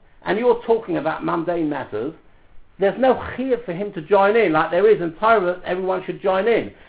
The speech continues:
But when it comes to mundane matters, it's not a ganai, it's not a shame for him to keep quiet. So therefore, we're, we're not, it doesn't matter if you say mundane things in front of the mace.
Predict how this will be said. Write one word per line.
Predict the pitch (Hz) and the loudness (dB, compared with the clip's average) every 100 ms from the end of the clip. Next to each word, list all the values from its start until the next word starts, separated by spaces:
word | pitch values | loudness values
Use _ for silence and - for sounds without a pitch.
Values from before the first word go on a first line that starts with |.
| - | -6
But | 147 | -2
when | 190 | 0
it | 220 - | -2 -4
comes | 208 - | -10 -6
to | |
mundane | 160 156 147 151 139 | -4 -2 -2 -2 -4
matters, | 135 127 151 175 - - | -6 -4 -4 -4 -10 -18
it's | - 208 - | -10 -8 0
not | 247 | 2
a | 233 | 2
ganai, | 233 214 240 220 | 2 0 0 0
it's | 156 | -2
not | 208 208 | -2 -2
a | 160 - | -4 -4
shame | 220 208 151 | 0 0 -2
for | 160 | -6
him | 165 165 | -8 -8
to | |
keep | 160 185 180 | -10 -8 -8
quiet. | - 214 143 85 - - - - - | -4 -4 -4 -6 -16 -20 -20 -20 -4
So | 160 | -4
therefore, | 160 240 233 - 294 214 208 220 - - - | 0 -2 -2 4 10 10 10 6 -2 -20 0
we're, | 180 208 | 4 4
we're | 180 202 | 4 4
not, | 220 - | 4 0
it | 175 180 | -6 -2
doesn't | 156 214 190 | 0 0 -2
matter | 170 208 220 - 156 156 - | -2 0 0 2 2 2 -2
if | 151 | -10
you | 160 151 | -10 -8
say | - 190 175 170 - | 2 4 4 2 -4
mundane | 131 147 143 170 165 151 | -4 -2 2 2 2 0
things | 180 151 135 131 - | 0 2 0 -6 -6
in | 147 151 | -4 -4
front | 160 147 120 | -2 -2 -2
of | 123 | -4
the | |
mace. | 120 82 65 | -4 -4 -8